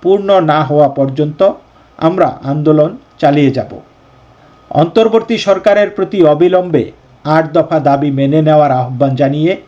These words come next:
ধর্মীয় নেতা গোপীনাথ দাস ব্রহ্মচারী বলেন, "উনিশশো একাত্তর সালের পর থেকে যে সরকারই এসেছে, প্রত্যেকে সনাতনীদের ওপর নির্যাতন করেছে। কোনো সরকারের আমলেই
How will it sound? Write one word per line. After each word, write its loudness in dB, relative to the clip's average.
ধর্মীয় 2
নেতা 2
গোপীনাথ -2
দাস 0
ব্রহ্মচারী -2
বলেন, 0
"উনিশশো 0
একাত্তর -2
সালের 0
পর -2
থেকে -2
যে 2
সরকারই -2
এসেছে, -4
প্রত্যেকে -2
সনাতনীদের -2
ওপর 0
নির্যাতন 0
করেছে। -4
কোনো 2
সরকারের 0
আমলেই 2